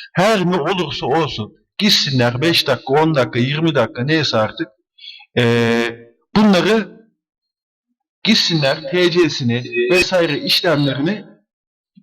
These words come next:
düzelsinler, yenilesinler. Çünkü bankayla alakalı bir müşteri değiller. Banka sizden alakalı kayıt,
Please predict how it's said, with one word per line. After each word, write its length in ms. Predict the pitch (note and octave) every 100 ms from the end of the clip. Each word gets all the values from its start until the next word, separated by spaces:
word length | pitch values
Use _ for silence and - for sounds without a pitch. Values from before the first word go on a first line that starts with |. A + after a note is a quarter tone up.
| _
düzelsinler, 760 | G3+ G3 G3+ - D#3 C3 C3+ -
yenilesinler. 500 | F3 G3 E3+ D3+ D#3+
Çünkü 260 | A3 G3+ D#3
bankayla 420 | F#3 G3+ G3+ G3
alakalı 420 | G3 F#3+ F#3+ F#3
bir 60 | F3+
müşteri 440 | F3 - F#3 F#3
değiller. 380 | G3 F3+ B2+ B2+
Banka 300 | F3 E3+ E3+
sizden 320 | D#3+ E3+ F3
alakalı 420 | E3+ E3 D#3+ E3 D#3 -
kayıt, 240 | E3 D#3+